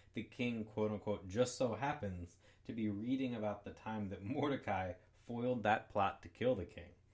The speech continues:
And the king asks his servants if anything was ever done to honor Mordecai. Turns out nothing ever was, so the king starts to think about how he could honor Mordecai.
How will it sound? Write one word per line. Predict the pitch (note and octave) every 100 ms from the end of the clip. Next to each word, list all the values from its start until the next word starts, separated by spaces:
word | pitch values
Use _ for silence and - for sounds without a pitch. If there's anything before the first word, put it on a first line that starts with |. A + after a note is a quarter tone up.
| - - -
And | A2+
the | A2
king | - D3 C3+
asks | - A#2 B2+ - -
his | C#3 -
servants | G#2 E2+ E2+ D#2+
if | G2 -
anything | D#3 E3 D#3 C#3+ C3
was | G#2+ -
ever | B2+ B2+ C3
done | B2 C3+ G#2+
to | -
honor | - B2+ D#3
Mordecai. | F#2+ E2+ E2 - - F2 - - - - -
Turns | A#2+ B2 C#3
out | G2+ F#2+ -
nothing | G#2 G2 - G2
ever | A2+ D3
was, | F2 F2 - - - - -
so | -
the | A2+
king | G2+ - B2+
starts | C3 - A2 A2 -
to | G#2
think | - G#2
about | G#2 F#2+
how | - - A2+
he | G#2 - - G3 C3+ G2 - _
could | - F2+
honor | F2+ G2 F#2+
Mordecai. | F#2 E2+ E2 - -